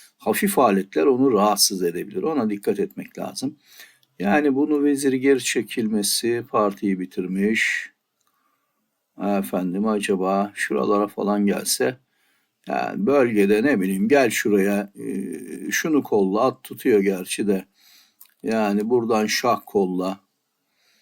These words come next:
Evet değerli dostlar, rakibimiz burada, evet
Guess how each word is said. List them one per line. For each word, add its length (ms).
Evet 320
değerli 320
dostlar, 540
rakibimiz 920
burada, 680
evet 380